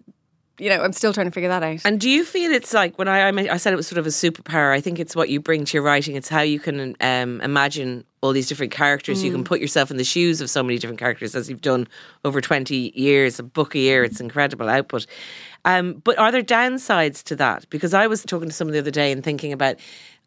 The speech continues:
Speaker 2: 'cause I feel a bit, I'm, I don't think I'm maybe as quiet as you, and I'm definitely not like Alice, but I definitely pick up on things when I come into a room and I
Speaker 1: Mm.
Speaker 2: kinda know what's going on. And it is surprising that you realise other people aren't necessarily
Speaker 1: I know.
Speaker 2: seeing that.
Speaker 1: Yeah.
Speaker 2: And I kinda think sometimes ignorance would be bliss if you didn't
Speaker 1: Yeah.
Speaker 2: really know.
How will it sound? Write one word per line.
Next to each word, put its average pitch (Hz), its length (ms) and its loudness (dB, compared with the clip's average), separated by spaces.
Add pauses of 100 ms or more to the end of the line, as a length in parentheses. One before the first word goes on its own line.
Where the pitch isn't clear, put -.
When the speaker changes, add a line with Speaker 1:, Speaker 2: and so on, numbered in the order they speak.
(100)
Speaker 2:
'cause 208 140 0
I 214 120 6
feel 233 160 0
a 214 40 0
bit, - 160 -10
I'm, 180 180 4
I 190 60 4
don't 220 160 2
think 214 120 -2
I'm 170 240 2
maybe 165 240 4
as 143 100 2
quiet 180 300 0
as 156 140 -4
you, 156 100 2
and 143 80 2
I'm 139 100 0
definitely 180 280 0
not 143 160 0
like 143 160 0
Alice, 139 340 2
but 151 140 0
I 147 80 4
definitely 190 360 0
pick 180 240 -2
up 160 160 -4 (100)
on 139 140 -2
things 139 240 -2
when 135 80 -2
I 131 60 0
come 135 140 -4
into 131 220 -4
a 139 60 0
room 135 200 2
and 135 80 0
I 131 120 2
Speaker 1:
Mm. 185 60 -6
Speaker 2:
kinda 143 160 2
know 139 160 4
what's 131 160 -4
going 139 240 2
on. 135 240 4 (500)
And 156 140 0
it 170 120 2
is 214 180 6
surprising 180 680 0
that 143 100 2
you 147 260 2
realise 175 380 6
other 196 140 0
people 170 300 0 (160)
aren't 202 200 2
necessarily 240 480 2
Speaker 1:
I - 20 6
know. 254 60 2
Speaker 2:
seeing 175 180 2
that. 147 180 2
Speaker 1:
Yeah. 240 180 -6
Speaker 2:
And 202 120 4
I 233 80 4
kinda 233 200 0
think 208 160 -4
sometimes 170 500 -2
ignorance 170 480 0
would 151 120 -8
be 139 80 -2
bliss 180 420 2
if 139 80 -8
you 160 80 2
didn't 196 300 2
Speaker 1:
Yeah. 165 40 0
Speaker 2:
really 156 220 2
know. 139 320 2